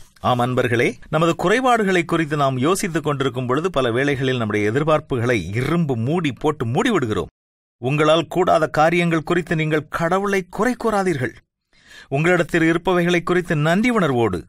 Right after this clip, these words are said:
கடவுள் மேல் நம்பிக்கை உள்ளவர்களாக முன்னேறிச் செல்லுங்கள். "என்னை பலப்படுத்துகிற கிறிஸ்துவினாலே எல்லாவற்றையும் செய்ய எனக்கு பலனுண்டு" என்று கூறி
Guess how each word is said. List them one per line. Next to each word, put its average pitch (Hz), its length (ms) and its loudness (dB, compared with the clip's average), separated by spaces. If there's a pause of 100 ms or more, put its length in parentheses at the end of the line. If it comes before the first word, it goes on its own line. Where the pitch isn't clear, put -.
கடவுள் 107 360 -2
மேல் 98 220 -2
நம்பிக்கை 113 420 -2
உள்ளவர்களாக 104 580 -2
முன்னேறிச் 143 440 -2
செல்லுங்கள். 131 480 -2 (760)
"என்னை 190 480 2
பலப்படுத்துகிற 180 920 0
கிறிஸ்துவினாலே 165 720 0
எல்லாவற்றையும் 175 720 0
செய்ய 175 260 0
எனக்கு 143 360 -2
பலனுண்டு" 147 560 0
என்று 127 180 -2
கூறி 117 380 -2